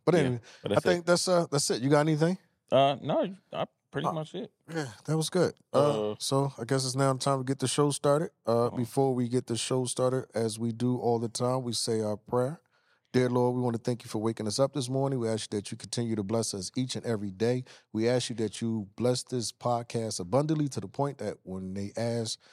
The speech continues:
Speaker 1: "How did we do it?" only thing we can say, "If it wasn't for God, none of this is possible."
Speaker 2: Yes.
Speaker 1: In Jesus' name we pray. Amen, amen, and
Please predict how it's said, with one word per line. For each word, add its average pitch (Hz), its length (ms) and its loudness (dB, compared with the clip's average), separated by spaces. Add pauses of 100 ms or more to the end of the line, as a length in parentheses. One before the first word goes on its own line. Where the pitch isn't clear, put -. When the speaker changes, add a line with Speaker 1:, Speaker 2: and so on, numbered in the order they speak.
(120)
Speaker 1:
"How 127 180 4
did 110 160 -4
we 95 80 -8
do 147 240 2
it?" 156 100 -2
only 131 200 2
thing 123 200 -2
we 117 60 -4
can 107 140 -4
say, 123 200 -2
"If 101 120 -6
it 87 40 -8
wasn't 101 300 -2
for - 80 -12
God, 107 340 -2
none 92 160 -6
of 92 60 -4
this 92 160 -6
is 92 80 -14
possible." - 480 -8
Speaker 2:
Yes. - 80 -4
Speaker 1:
In 87 80 0
Jesus' 95 180 -2
name 113 240 -2
we 107 80 -6
pray. 135 320 -2
Amen, 98 320 -4 (140)
amen, 90 320 -4 (120)
and 78 220 -8